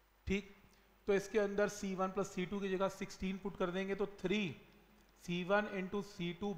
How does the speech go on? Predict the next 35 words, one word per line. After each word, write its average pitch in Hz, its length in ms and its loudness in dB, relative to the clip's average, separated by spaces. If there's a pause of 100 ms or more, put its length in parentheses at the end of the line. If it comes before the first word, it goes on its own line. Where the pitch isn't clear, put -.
by 151 160 6
sixteen, 208 560 -2 (540)
सी 175 240 -2
one 220 320 2
into 196 280 -4
सी 160 300 -2
टू 196 100 -2
क्या 190 160 4
आ 175 40 6
जाएगा? 180 320 4
फ़ोर्टी 180 420 0 (540)
एट। - 280 -18 (2250)
तब 147 100 -2
आपके 147 280 -2
पास 165 400 2 (180)
एक 180 240 2
equation 175 420 -4
ये 180 180 -2
है, 214 120 -8 (800)
एक 160 200 0
equation 175 420 -2
ये 175 240 6
है, 220 80 0 (540)
सी 175 240 2
टू 180 200 -2
को 190 100 4
forty 170 380 0
eight 180 140 2
by 175 200 2
सी 170 240 -2
वन 175 140 0
यहाँ 165 280 -2
put 175 140 -4
कर 170 140 0
लें, 202 220 0